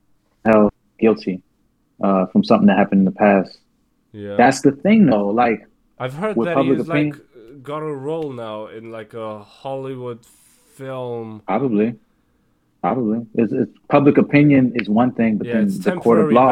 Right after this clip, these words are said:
Speaker 2: bans always, pretty much.
Speaker 1: Yeah, public opinion is one thing, court of law is, is something else. And sometimes court of law doesn't even trump public opinion.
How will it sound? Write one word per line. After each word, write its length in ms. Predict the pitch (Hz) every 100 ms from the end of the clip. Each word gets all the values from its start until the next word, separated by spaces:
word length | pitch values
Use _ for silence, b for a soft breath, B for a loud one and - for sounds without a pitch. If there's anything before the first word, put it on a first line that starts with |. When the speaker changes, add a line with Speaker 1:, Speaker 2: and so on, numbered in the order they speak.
| 123
Speaker 2:
bans 300 | 120 117 113
always, 440 | 120 120 104 95 95 _ _ _ _ _ _
pretty 200 | 113 104
much. 220 | 95 -
Speaker 1:
Yeah, 140 | 151
public 320 | - 160 156
opinion 360 | 139 - 156 156
is 60 | 135
one 160 | 143
thing, 160 | 139 131
court 220 | - 131
of 100 | 117
law 260 | 123 131 123
is, 100 | 101 123
is 100 | 110
something 240 | 127 120
else. 280 | 127 131 -
And 200 | 107 101
sometimes 440 | 127 123 123 117
court 220 | 101 123 120
of 100 | 104
law 340 | 120 123 117 - _ _ _ _ _ _
doesn't 240 | 120 113 117
even 200 | 110 107
trump 300 | 123 117 _ _ -
public 240 | 110 110
opinion. 420 | 101 127 127 98